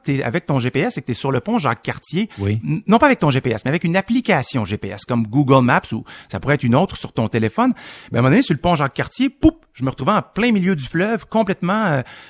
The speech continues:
Speaker 1: à quelque part, euh, à plusieurs mètres de ce que doit être le pont.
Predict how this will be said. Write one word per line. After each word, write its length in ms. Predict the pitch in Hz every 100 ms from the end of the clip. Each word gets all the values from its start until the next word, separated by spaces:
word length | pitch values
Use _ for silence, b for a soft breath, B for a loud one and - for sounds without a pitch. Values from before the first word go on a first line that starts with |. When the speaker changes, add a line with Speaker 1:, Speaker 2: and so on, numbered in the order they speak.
| B
Speaker 1:
à 80 | -
quelque 240 | - 160 -
part, 360 | 185 202 156
euh, 220 | 127 117
à 220 | 120 120 113 - _ _
plusieurs 460 | - 190 156 151 127
mètres 360 | 147 196 185 123
de 120 | 117
ce 160 | - 135
que 140 | 143
doit 320 | 120 120 123
être 320 | 160 175 120 117
le 120 | 107
pont. 200 | 147